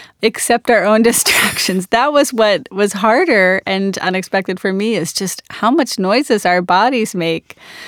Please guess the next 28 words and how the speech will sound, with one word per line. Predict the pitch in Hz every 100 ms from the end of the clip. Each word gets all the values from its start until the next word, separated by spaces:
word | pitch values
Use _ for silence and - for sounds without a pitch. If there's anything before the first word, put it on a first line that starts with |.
| - - -
You | 185
know, | 196
we | 180 180
wrote | 196
this | 214 -
whole | 196
chapter | 185 190 202 -
on | 185
the | 180
beauty | 175 208 214
of | 180 170
bodies, | 180 208 220 -
but | - 156 - -
it's | 190 - 233
just | - 214 - -
a | 202
reminder | 202 196 208 220 214
sitting | - 208 233
here | 226 190
with | 185
your | 170
stomach | 175 196 185 202
gurgles | - 185 180 180 175 175 180 190
and | 175
your | 160 170
burps | - 220 214 208 208 208 -
and | 151 160 185 _ -
your | 190 175